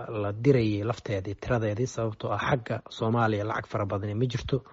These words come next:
Waxaa kaloo saameyn ku sii yeeshay arrintan forex-ka oo runtii lacagtii caddaanka ahayd dadka gacantooda ka saaray. Marka, eh, dhibaatooyinkaas oo dhan oo,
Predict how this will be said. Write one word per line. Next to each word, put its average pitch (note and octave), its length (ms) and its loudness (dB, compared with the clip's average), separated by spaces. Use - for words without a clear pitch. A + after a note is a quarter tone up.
Waxaa C#3 220 2
kaloo B2+ 200 4
saameyn C#3 360 6
ku D3 100 -6
sii A#2+ 180 0
yeeshay G#2 280 -2
arrintan A2 440 -2
forex-ka B2 680 2
oo G#2+ 120 0
runtii A2+ 260 -2
lacagtii A2 400 -4
caddaanka A2+ 400 0
ahayd - 260 -6
dadka - 260 -8
gacantooda A2 440 2
ka - 120 -6
saaray. A2+ 380 4
Marka, D3 480 6
eh, B2 180 4
dhibaatooyinkaas C3+ 680 6
oo B2+ 100 6
dhan C#3 360 4
oo, A2+ 400 4